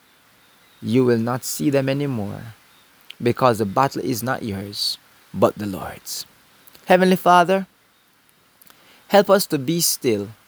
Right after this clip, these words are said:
and watch you work on our behalf, because the battle doesn't belong to us,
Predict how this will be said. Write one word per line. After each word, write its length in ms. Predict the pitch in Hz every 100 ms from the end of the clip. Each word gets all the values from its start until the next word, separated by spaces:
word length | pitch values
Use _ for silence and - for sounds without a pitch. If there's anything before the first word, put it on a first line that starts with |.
| _ _ _ _ _ -
and 160 | 123
watch 240 | 127 123 -
you 120 | 113
work 240 | 120 120
on 100 | 117
our 140 | 117 113
behalf, 640 | 117 104 92 - - - _ _ _ _ - - -
because 360 | 156 175 185 160
the 60 | 156
battle 320 | 165 175 175
doesn't 320 | 175 151 156
belong 320 | 151 160 165
to 160 | 165 151
us, 360 | 101 110 -